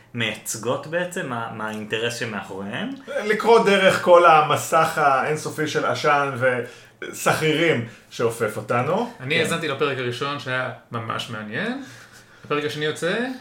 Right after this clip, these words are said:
Speaker 1: ממש, אה, לדעתי, ברג-, בשלב שבו המאזינים שלנו ישמעו את הפרק הזה, הפרק השני שלי גם, אה, צריך להיות
Speaker 2: בקיצור,
Speaker 1: באוויר.
Speaker 2: אני מציע לכם, אה, לא מיד כמובן, אבל תחכו שיסתיים ה-, הפרק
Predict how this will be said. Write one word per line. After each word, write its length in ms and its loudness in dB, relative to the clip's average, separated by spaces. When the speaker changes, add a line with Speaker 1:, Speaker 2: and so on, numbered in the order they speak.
Speaker 1:
ממש, 420 -2
אה, 360 0
לדעתי, 480 -2
ברג-, 500 -4
בשלב 300 -2
שבו 280 -4
המאזינים 480 -4
שלנו 240 -10
ישמעו 260 -12
את 160 -14
הפרק 640 -10
הזה, 280 -4
הפרק 320 -4
השני 240 -12
שלי 240 -10
גם, 160 -12
אה, 180 -16
צריך 240 -12
להיות 160 -2
Speaker 2:
בקיצור, 600 6
Speaker 1:
באוויר. 220 4
Speaker 2:
אני 120 2
מציע 360 6
לכם, 440 2
אה, 500 -2
לא 220 2
מיד 440 2
כמובן, 400 4
אבל 160 2
תחכו 300 0
שיסתיים 440 2
ה-, 460 0
הפרק 300 2